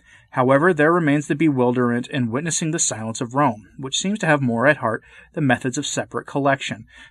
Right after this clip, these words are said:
to the point of writing an encyclical, than the life of the unborn, the health of the weakest,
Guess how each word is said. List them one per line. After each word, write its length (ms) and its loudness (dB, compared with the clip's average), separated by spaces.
to 100 -2
the 80 -8
point 220 -2
of 120 -6
writing 300 -2
an 80 -4
encyclical, 800 -4
than 140 2
the 80 2
life 300 -4
of 60 -10
the 120 0
unborn, 460 -2
the 80 -12
health 260 -6
of 80 -14
the 60 -8
weakest, 540 -4